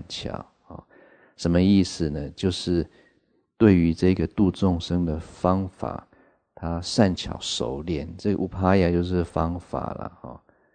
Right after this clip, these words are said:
那善巧就是熟练的意思啊，非常的熟练，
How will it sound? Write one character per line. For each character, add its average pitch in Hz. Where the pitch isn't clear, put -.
那 95
善 95
巧 73
就 85
是 87
熟 78
练 87
的 78
意 78
思 65
啊， -
非 95
常 80
的 71
熟 69
练， 80